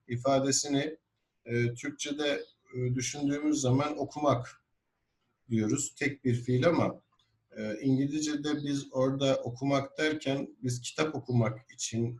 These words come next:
ya da herhangi bir şeyi, yazılı bir şeyi okumak için read'i kullanıyoruz. Ama üniversitede okumak olduğu zaman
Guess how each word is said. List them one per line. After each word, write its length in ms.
ya 120
da 140
herhangi 420
bir 120
şeyi, 540
yazılı 420
bir 60
şeyi 280
okumak 420
için 240
read'i 380
kullanıyoruz. 720
Ama 200
üniversitede 580
okumak 520
olduğu 380
zaman 460